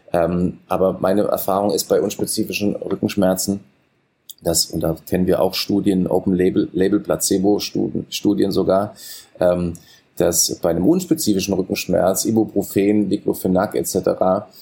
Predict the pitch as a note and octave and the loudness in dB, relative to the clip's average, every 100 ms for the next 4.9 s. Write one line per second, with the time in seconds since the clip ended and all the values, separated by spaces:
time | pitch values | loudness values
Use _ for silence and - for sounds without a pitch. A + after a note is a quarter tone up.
0 | - - A2 A#2+ G2 G2 G2+ - G#2+ A2+ | -16 0 0 2 0 0 -2 2 2 2
1 | - - G2+ - F#2 F#2+ F#2 - A2+ A2+ | -2 0 0 0 0 0 0 0 0 0
2 | G2+ F#2 F2 F#2 - G2+ G#2 G2 F#2+ G2 | 0 0 2 0 0 0 2 0 0 -2
3 | G2 - G2 G#2 - G2+ - G2 G2 F#2 | -4 -2 -2 -2 -6 -2 -2 2 0 0
4 | F#2+ G#2+ - G2 A#2+ G2 - - - | -2 0 0 2 2 2 -2 -8 -8